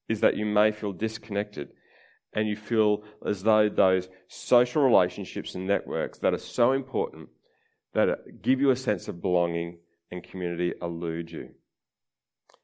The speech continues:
Moreover, one of the challenges that we face is that we tend to gravitate towards people like us, people who make our interactions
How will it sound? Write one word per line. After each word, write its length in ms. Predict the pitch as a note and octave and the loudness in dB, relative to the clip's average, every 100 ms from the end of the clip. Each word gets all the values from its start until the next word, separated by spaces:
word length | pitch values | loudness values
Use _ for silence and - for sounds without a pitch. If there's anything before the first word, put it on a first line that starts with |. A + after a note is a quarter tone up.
| _ _ _ - | _ _ _ 2
Moreover, 400 | C3+ D3 D3 C3 | 6 8 6 4
one 160 | D3+ | 4
of 60 | D#3 | 4
the 60 | A#2 | 0
challenges 560 | - C#3 F3 F#3+ E3+ | -2 2 2 2 2
that 140 | A#2 - | 4 2
we 120 | G#2 | -2
face 360 | - A2 A#2+ | -2 -2 0
is 120 | C3+ A#2+ | 0 2
that 120 | C3+ | 2
we 100 | C#3+ | 2
tend 280 | C#3+ F3+ F3+ | 0 0 0
to 80 | |
gravitate 760 | F#3 B2+ C3+ C#3+ D#3+ - B2+ A#2 | -2 2 4 4 2 -2 -2 -2
towards 300 | - A#2+ A#2+ | 0 2 2
people 500 | A#2+ B2 A#2 B2 A2+ - | 0 -2 0 -2 -4 -10
like 520 | A2 A#2 A#2 A#2+ - - _ _ - | 0 4 4 4 -4 -20 _ _ -4
us, 460 | G#2+ F2 - - - _ _ _ _ - _ | -2 -2 -6 -16 -18 _ _ _ _ -20 _
people 340 | - E3 E3+ F#3 | 4 6 6 4
who 340 | E3 D3+ C3+ - - - | 4 4 4 0 -12 -10
make 360 | - C#3+ D#3+ - - | 2 4 4 0 0
our 260 | C3 C#3+ - | 2 2 0
interactions 960 | C#3+ C3+ B2+ A#2 A#2+ - A#2+ A#2+ A2+ | -6 -4 0 0 0 -4 -2 -2 -2